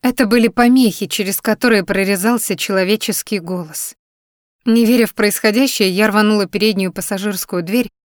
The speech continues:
и бросилась к магнитофону, мгновенно прокрутив колёсико громкости до максимума. Это было радио. Работающее радио.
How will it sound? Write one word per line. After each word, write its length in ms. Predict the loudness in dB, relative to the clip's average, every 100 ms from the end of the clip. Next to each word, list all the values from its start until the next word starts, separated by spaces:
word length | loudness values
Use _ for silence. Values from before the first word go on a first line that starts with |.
| _
и 100 | -6
бросилась 560 | 0 0 2 2 0 -2
к 80 |
магнитофону, 840 | -2 0 0 0 0 -2 0 2 0
мгновенно 680 | -4 -4 -2 2 2 0 -4
прокрутив 580 | -8 -6 -4 -2 -4
колёсико 560 | -2 -2 -2 -2 -6 -6
громкости 600 | -2 2 2 0 -6 -6
до 160 | -4 -4
максимума. 720 | -4 -6 -8 -10 -10 -12 -18 _ _ _ _ _
Это 260 | -4 0 0
было 280 | 2 2 2
радио. 520 | 2 0 -4 -10 -16 _ _ _ _ 0
Работающее 960 | 2 4 4 2 2 0 0 0 2
радио. 500 | 2 2 0 -4 -10